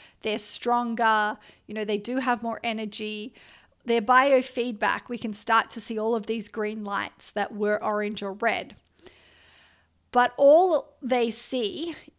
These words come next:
is that they haven't achieved the big, long-lasting physical results that they've set out to get.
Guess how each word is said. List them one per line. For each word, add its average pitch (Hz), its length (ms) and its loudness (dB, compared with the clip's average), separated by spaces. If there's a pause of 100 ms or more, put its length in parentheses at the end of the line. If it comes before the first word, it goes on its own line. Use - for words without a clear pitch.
(160)
is 233 280 -4
that 220 280 0
they 233 140 -2
haven't 262 440 0
achieved 226 560 -4
the 214 120 -2
big, 240 500 -4
long-lasting 214 880 -2
physical 208 400 -8
results - 640 -8 (120)
that 208 180 -4
they've 208 180 -2
set 196 320 -4
out - 420 -8 (160)
to - 100 -10
get. 202 280 -6